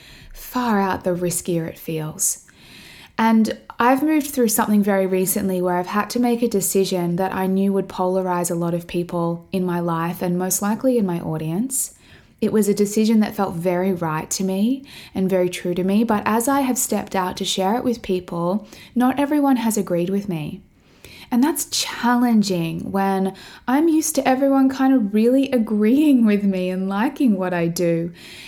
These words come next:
And I've had to stand very strong in my own self to not be affected by other people's judgments.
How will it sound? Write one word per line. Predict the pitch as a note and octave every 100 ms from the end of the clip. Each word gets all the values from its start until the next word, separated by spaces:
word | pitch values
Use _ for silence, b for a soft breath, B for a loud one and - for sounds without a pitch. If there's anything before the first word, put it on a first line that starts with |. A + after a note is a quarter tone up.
| B -
And | G#3+ G#3+ G#3+ -
I've | A3+ C4+
had | D#4+
to | D4+
stand | C4+ - G3+ G3
very | F3+ G#3+ A3+ A3
strong | G#3+ - G3 F#3+ F3+ F3 F3 B B B _ _
in | G#3 A#3
my | A#3 G#3+
own | G3+ G3
self | G3 G3 F#3 - - - - B B B -
to | - A3+
not | G#3 G#3 G#3 A#3 - A3
be | G#3+
affected | G#3 G3+ G#3 G3 G3+
by | G3 F#3
other | F3+ F#3
people's | F#3 F3+ F3+ E3+
judgments. | E3+ E3+ F3 F2+ - - -